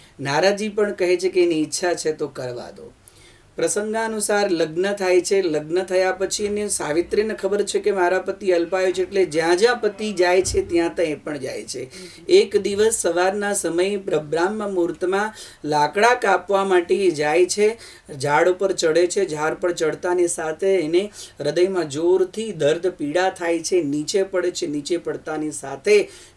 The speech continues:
જુએ છે, સાવિત્રી જુએ છે કે એક પાડા ઉપર દિવ્ય સ્વરૂપ ધારણ કરીને તેજાયમાં,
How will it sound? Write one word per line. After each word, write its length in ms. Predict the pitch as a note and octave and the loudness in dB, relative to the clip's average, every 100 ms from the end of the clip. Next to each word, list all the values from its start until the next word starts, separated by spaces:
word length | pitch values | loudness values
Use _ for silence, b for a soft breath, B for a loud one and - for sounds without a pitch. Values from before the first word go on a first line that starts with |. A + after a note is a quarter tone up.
| C#3 | -8
જુએ 320 | C#3+ F3 G#3 | -2 2 2
છે, 180 | G3+ G#3+ | 4 0
સાવિત્રી 640 | - D#3 D#3 G3+ A3+ A#3 | 0 0 2 0 -2 -6
જુએ 300 | G#3+ G#3 G3+ | -4 -2 -2
છે 320 | G3 G3 F#3 B B - | 0 2 0 B B -2
કે 80 | |
એક 140 | F#3 - | -2 0
પાડા 340 | - D#3 F#3+ | 0 2 4
ઉપર 460 | F#3+ F3 G#3 G#3 E3 B B B | 4 4 4 4 2 B B B
દિવ્ય 340 | C#3+ F3+ F#3+ G#3+ | 2 2 4 -2
સ્વરૂપ 420 | - F3+ F3+ F3+ | 2 4 4 2
ધારણ 380 | D#3+ D#3 F3 F3+ | -2 0 0 2
કરીને 440 | D#3+ F3 F#3+ F3 | 2 2 4 2
તેજાયમાં, 840 | E3+ E3 D#3+ F3 E3+ E3+ F3 F3 | 2 -2 2 4 4 4 2 0